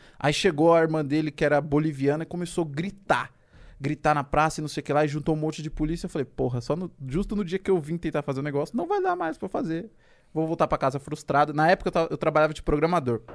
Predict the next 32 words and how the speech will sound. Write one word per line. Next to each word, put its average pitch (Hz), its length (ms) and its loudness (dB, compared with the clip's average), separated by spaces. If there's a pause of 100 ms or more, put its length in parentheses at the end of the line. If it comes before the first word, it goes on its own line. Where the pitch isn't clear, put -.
(160)
Então 160 140 2
era 196 120 6
raro 180 320 4
eu - 20 2
ter 135 100 -4
uma 117 140 0
folga. 104 360 -6 (320)
Isso, - 280 -16
era 104 180 -6
um 120 80 -4
dia 123 160 -4
de 135 100 -6
folga, 139 340 0
eu - 40 -6
falei, - 180 -6
"Puta, 190 240 -6
vou 117 140 -6
praticar 139 500 0
hoje." 131 180 0 (1080)
Pô, 127 120 -2
água 127 180 2
abaixo. 127 340 -2 (120)
Aí 143 100 2
eu 160 60 4
tava 175 220 2
indo 190 80 -4
embora, 185 480 2
indo 165 160 -4
pro 175 120 -6
ponto 180 240 -4
de 170 120 -6
ônibus, 185 380 -8